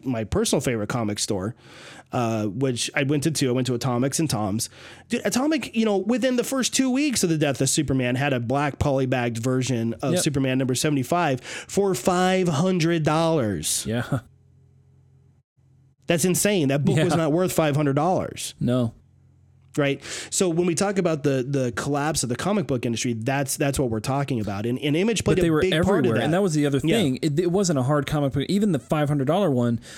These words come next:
Speaker 2: like, it wasn't like you would have to go searching and searching and searching
Speaker 1: Nope.
Speaker 2: for it. They were putting this five hundred dollar comic book in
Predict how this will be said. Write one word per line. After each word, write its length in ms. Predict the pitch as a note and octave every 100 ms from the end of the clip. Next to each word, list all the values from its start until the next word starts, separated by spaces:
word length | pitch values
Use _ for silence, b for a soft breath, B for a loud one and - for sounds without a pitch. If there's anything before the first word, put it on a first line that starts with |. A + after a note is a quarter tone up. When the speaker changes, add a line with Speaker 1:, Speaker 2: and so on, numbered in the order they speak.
| B
Speaker 2:
like, 220 | - C#3 - _
it 80 | E3
wasn't 340 | F3 G#3 F#3
like 360 | D#3+ F3+ D3+ - B B
you 140 | D#3
would 100 | E3
have 180 | D3+ D#3
to 100 | -
go 160 | C3 B2+
searching 580 | A#2 - D#3 D3 C3+ A#2+
and 120 | B2+
searching 420 | - D3+ C3 B2
and 100 | A#2
searching 320 | - F3+ B2 C3+
Speaker 1:
Nope. 80 |
Speaker 2:
for 200 | F3+ A#2+
it. 80 | A#2+ B B -
They 100 | E3+
were 120 | A#3
putting 280 | - G3+ E3
this 140 | C3
five 280 | - D3 D#3+
hundred 220 | E3+ D#3
dollar 200 | C#3 C3
comic 360 | - A#2+ B2 -
book 240 | G3 - B B
in 140 | D#3